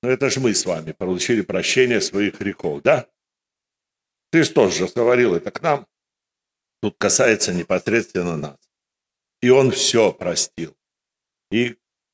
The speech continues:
как пурпур грехи ваши, как снег убелю, и за хребет брошу, и в пучину морскую – и как гора, вина горы тяжелей.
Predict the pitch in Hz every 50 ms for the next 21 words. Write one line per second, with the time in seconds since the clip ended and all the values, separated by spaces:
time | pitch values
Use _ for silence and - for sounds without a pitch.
0 | _ _ _ _ _ _ _ - 101 90 - - _ _ 120 139 160 165 - -
1 | - 143 139 107 92 113 123 139 135 131 - 139 135 127 127 123 123 120 - -
2 | - 135 120 107 - - - - - - - - - 131 143 139 - - 135 120
3 | 110 123 117 110 127 127 120 120 - _ _ _ _ _ _ _ _ - 101 85
4 | 95 107 - - 98 90 82 - 120 151 160 143 131 123 117 139 143 139 135 131
5 | - - 123 101 - _ _ _ _ _ _ _ _ _ _ _ - 107 101 -
6 | - 90 87 - - 170 180 185 175 175 160 147 165 156 - - - - - 156
7 | 151 143 117 117 117 113 - _ _ _ _ _ _ _ _ _ - - 139 139
8 | 139 143 135 135 - _ _ - - - _ _ - 95 110 131 156 160 165 160
9 | 143 123 - - _ _ _ _ _ _ _ _ _ _ _ _ _ _ _ _
10 | - 131 147 151 151 160 160 143 120 123 117 113 147 185 196 165 - 175 160 127
11 | 156 185 160 156 180 175 147 160 - -